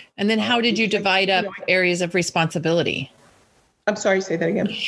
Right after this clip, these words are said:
Speaker 1: How did you divide up areas of responsibility?
Speaker 2: So, so in the beginning,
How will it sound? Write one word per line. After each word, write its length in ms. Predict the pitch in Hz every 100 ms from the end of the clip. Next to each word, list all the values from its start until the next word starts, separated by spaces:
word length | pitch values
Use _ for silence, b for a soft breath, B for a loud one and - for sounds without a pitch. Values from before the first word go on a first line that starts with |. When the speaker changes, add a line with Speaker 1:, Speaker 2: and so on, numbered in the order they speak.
| B B -
Speaker 1:
How 260 | 214 214
did 160 | 214 202
you 140 | 190
divide 320 | 180 175 165 160
up 180 | - -
areas 360 | 156 160 156
of 100 | 131
responsibility? 880 | 143 - 147 139 135 143 135 - - -
Speaker 2:
So, 240 | - 262
so 60 | 214
in 120 | 240
the 80 | 240
beginning, 880 | 208 214 262 226 165 170 180 185